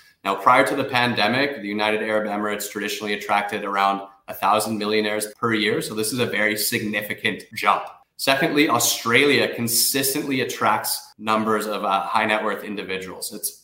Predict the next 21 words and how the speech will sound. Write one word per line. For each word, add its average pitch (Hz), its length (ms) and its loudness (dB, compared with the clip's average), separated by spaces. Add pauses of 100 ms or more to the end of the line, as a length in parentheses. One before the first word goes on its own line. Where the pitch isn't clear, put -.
(120)
estimated 120 720 0
that 107 140 -4
there's 117 160 -4
over 113 320 -4 (180)
eighty 165 440 4
thousand 127 560 2
U 120 180 0
S - 160 -2
dollar 117 320 2
millionaires 117 580 -2 (280)
that 110 120 -2
have 120 180 2
moved 120 260 0
to 131 40 -6
the 117 80 -4
country 107 400 -4
within 107 400 -2
the 107 160 -4
past 92 420 0 (300)
twenty 98 640 -6 (160)
years. 98 500 -6